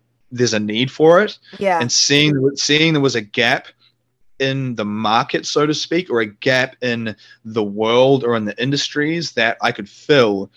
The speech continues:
Speaker 2: Mm-hmm.
Speaker 1: with this type of guidance and knowledge and systems. And, um, it's been really fun. You know, it's been fun to see these people come through from all different walks of life. Um, you know, first responders and, and, like, you know, s-,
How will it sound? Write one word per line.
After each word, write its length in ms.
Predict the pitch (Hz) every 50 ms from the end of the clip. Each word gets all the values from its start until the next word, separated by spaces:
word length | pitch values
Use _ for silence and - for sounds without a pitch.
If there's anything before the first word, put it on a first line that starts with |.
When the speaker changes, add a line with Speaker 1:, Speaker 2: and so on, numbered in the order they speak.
| - - -
Speaker 2:
Mm-hmm. 260 | 185 170 180 196 120
Speaker 1:
with 180 | 123 127 123 113
this 240 | 127 131 127 - - _ - 123
type 160 | 131 127 -
of 180 | 113 104 98 -
guidance 460 | 113 110 113 120 120 117 110 - -
and 240 | 95 98 101 101 104
knowledge 340 | 110 117 120 117 117 98
and 100 | 98 92
systems. 760 | - - - 180 185 - - - 98 82 - _ - - - - - - - - - - _ _ _ -
And, 180 | 120 123 131 131
um, 260 | 131 127 123 120 - -
it's 180 | 127 127 -
been 220 | - - 156 160 151
really 240 | 151 156 160 151
fun. 400 | 143 - - 139 165 139 90 85
You 80 | 87 98
know, 60 | 101
it's 100 | 101 -
been 140 | - 123 123
fun 340 | - - - 120 127 139 135
to 60 | 123
see 260 | - - - 117 113
these 160 | 107 107 98
people 260 | - - 110 104 110 104
come 300 | - - 107 104 104 98
through 260 | - - 110 110 107
from 160 | - - 107
all 240 | 110 117 123 131 131
different 320 | 120 127 - - 120 107
walks 320 | 110 113 117 117 - - -
of 160 | 110 101 95
life. 500 | 101 107 104 95 95 87 - - - - - - - - - _ -
Um, 340 | 110 113 110 110 110 107 110
you 60 | 117
know, 80 | 113 104
first 400 | - - - 127 135 127 - -
responders 840 | 127 120 - - - - 135 139 139 139 127 117 110 104 98 -
and, 260 | 104 104 107 101 98 - - - - _ -
and, 200 | 113 113 113 113
like, 200 | 110 110 107 110
you 60 | 117
know, 80 | 113 107
s-, 240 | 101 - - -